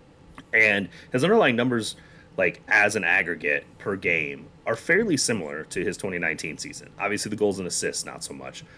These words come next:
But all of the other advanced metrics, his, his progressive carries, his progr-, his progressive passes, um, interceptions, blocks, all the, all the kind of things that you need from a central midfielder in this system,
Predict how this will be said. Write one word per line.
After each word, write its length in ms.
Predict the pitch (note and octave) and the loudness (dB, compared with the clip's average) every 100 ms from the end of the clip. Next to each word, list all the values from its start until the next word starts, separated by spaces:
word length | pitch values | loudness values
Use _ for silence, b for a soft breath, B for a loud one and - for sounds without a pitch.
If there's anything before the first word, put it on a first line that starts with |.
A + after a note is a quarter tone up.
| B | B
But 100 | F#2 | 0
all 180 | A2 D#3 | 4 4
of 60 | B2 | 4
the 160 | G2+ | 2
other 420 | F#2 G#2 A2 F#2 F2 | 2 2 2 2 0
advanced 380 | E2+ E2 E2+ | -2 -4 -4
metrics, 520 | - D#2+ - D#2+ D#2+ - | -6 -6 -4 -6 -4 -6
his, 240 | D2 - B B B | -8 -12 B B B
his 160 | G2+ F2 | 0 0
progressive 480 | G2+ F2+ E2 - | -2 -2 -2 -4
carries, 480 | - G2+ F#2+ F#2 F2 | 0 2 2 0 -2
his 120 | D#2 | -6
progr-, 400 | - E2+ F2+ F2 | -10 -6 -2 -2
his 160 | - E2 | -2 -6
progressive 420 | D#2 D2+ - - | -6 -6 -6 -6
passes, 640 | - G2 F#2+ - F2+ E2+ - B B B - | 0 2 2 0 -2 -4 -8 B B B -6
um, 440 | E2 D#2 D2+ D#2 | -2 0 -2 -4
interceptions, 680 | - G#2+ F2+ G#2 F2+ G#2 E2+ | -2 0 2 0 0 -4 -4
blocks, 440 | G2+ F2+ F2+ - | 0 2 0 -2
all 260 | E2 G2+ A#2 | -2 2 2
the, 120 | A#2+ | 2
all 260 | - G2+ G2+ | 0 -2 0
the 80 | |
kind 200 | F#2 G2 | -2 -4
of 80 | F2 | -4
things 280 | G2 F#2+ F2 | -4 -6 -6
that 160 | F2 - | -8 -8
you 120 | F2 | -8
need 360 | F2 F2+ F#2+ | -4 -2 -4
from 480 | E2+ F#2 E2+ D#2+ D#2 | -4 -6 -6 -8 -12
a 80 | - | -10
central 260 | - F#2 F2 | -6 -6 -4
midfielder 400 | F2+ - F#2+ F2 | -4 -2 -2 -2
in 60 | |
this 140 | E2 D#2 | -4 -6
system, 440 | G2+ - C#3 F3 | -4 -4 -4 -4